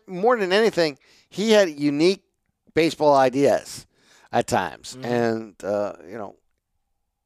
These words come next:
Speaker 1: say what you want, he still won. Uh, give him credit when he was both
Speaker 2: Yeah.
Speaker 1: at Tampa
Speaker 2: Exa-
Speaker 1: and at, in
Speaker 2: Exactly.
Speaker 1: Chicago. He, you know, give him all the, didn't work out with the Angels, but,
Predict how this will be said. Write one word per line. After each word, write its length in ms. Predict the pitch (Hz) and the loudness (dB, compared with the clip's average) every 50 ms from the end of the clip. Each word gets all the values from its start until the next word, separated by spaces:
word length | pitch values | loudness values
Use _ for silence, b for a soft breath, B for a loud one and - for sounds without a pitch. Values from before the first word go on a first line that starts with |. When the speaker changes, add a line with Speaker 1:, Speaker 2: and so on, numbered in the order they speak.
| _ _ | _ _
Speaker 1:
say 180 | - - 135 139 | -10 -6 -4 -2
what 140 | 143 151 | -2 -2
you 120 | 147 143 151 | -2 -2 0
want, 260 | 170 185 180 139 113 | 0 0 0 -2 -4
he 100 | 120 123 | -6 -10
still 260 | 113 - - 151 139 | -10 -6 -6 -4 -4
won. 300 | 135 151 160 131 107 98 _ _ _ _ _ _ _ _ _ _ - | -2 -2 -4 -4 -6 -8 _ _ _ _ _ _ _ _ _ _ -14
Uh, 260 | - 98 92 92 95 | -10 -8 -8 -8 -8
give 180 | 92 95 120 123 | -8 -6 -6 -6
him 120 | 127 127 | -6 -6
credit 280 | 110 131 139 143 127 98 | -2 0 0 0 0 -4
when 140 | 104 110 113 | -8 -10 -10
he 60 | 113 | -10
was 120 | 110 110 98 | -10 -12 -8
both 180 | - 123 120 143 165 | -6 -6 -6 -4 -4
Speaker 2:
Yeah. 80 | 123 123 | -4 -4
Speaker 1:
at 120 | 120 - - | -4 -4 -4
Tampa 300 | - 123 123 123 117 131 | -4 -4 -2 -2 -2 0
Speaker 2:
Exa- 120 | 135 127 104 | 0 0 0
Speaker 1:
and 260 | 117 127 131 131 131 | -2 -4 -4 -4 -4
at, 200 | 127 117 101 - | -4 -6 -8 -10
in 120 | - 127 123 | -14 -14 -14
Speaker 2:
Exactly. 40 | 107 | -12
Speaker 1:
Chicago. 580 | - - 160 175 139 139 139 135 - 98 98 _ _ _ _ _ _ _ _ _ | -12 -8 -4 0 2 2 2 0 -2 -6 -8 _ _ _ _ _ _ _ _ _
He, 380 | - 98 98 101 104 98 85 - | -14 -12 -12 -10 -12 -12 -16 -18
you 120 | 82 98 104 | -16 -14 -14
know, 140 | 90 85 90 | -14 -14 -16
give 180 | 87 95 101 | -12 -10 -10
him 200 | 113 123 123 101 _ _ _ _ _ _ _ _ _ | -10 -10 -14 -18 _ _ _ _ _ _ _ _ _
all 360 | - 104 110 117 123 127 123 123 | -8 -4 -2 0 0 0 -2 -4
the, 60 | 113 _ b b b b b b b | -6 _ b b b b b b b
didn't 200 | - 147 156 160 | 0 2 2 4
work 160 | 160 165 143 151 | 2 2 4 4
out 160 | 170 170 165 | 2 2 2
with 120 | 156 147 | -2 -6
the 120 | 139 156 185 | -4 -2 0
Angels, 320 | 202 202 160 139 143 127 - | 0 0 -2 -4 -6 -6 -2
but, 240 | - 143 147 - | 0 0 0 -2